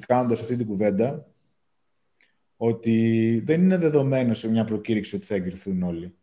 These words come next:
Στα εσπα, για παράδειγμα, έχουμε επιλαχόντες. Δεν εγκρίνονται όλοι. Εδώ και χρόνια.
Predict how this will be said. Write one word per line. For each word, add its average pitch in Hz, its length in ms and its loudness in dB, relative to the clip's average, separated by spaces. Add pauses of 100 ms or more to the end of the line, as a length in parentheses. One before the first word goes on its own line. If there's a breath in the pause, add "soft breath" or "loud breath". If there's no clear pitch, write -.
(1300)
Στα 104 260 2
εσπα, 135 260 8
για 117 140 6
παράδειγμα, 143 500 4
έχουμε 147 220 2
επιλαχόντες. 87 760 -4
Δεν 131 220 -4
εγκρίνονται 95 500 -2
όλοι. 85 320 -8 (240)
Εδώ 117 180 0
και 131 120 -8
χρόνια. 131 440 6